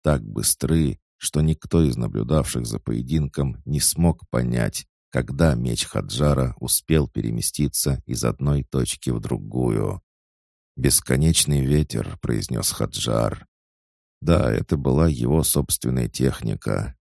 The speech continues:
но тело его ещё не успело перенять её на уровне инстинктов. Слишком мало сражений он провёл в симуляции нейросети,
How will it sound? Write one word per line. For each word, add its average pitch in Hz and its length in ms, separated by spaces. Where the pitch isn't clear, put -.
но 60 140
тело 82 340
его 71 480
ещё 64 420
не 76 120
успело 73 520
перенять 58 600
её 62 300
на 58 180
уровне 58 580
инстинктов. - 920
Слишком - 540
мало 80 320
сражений 65 680
он 57 180
провёл 58 440
в - 100
симуляции 58 800
нейросети, 57 1120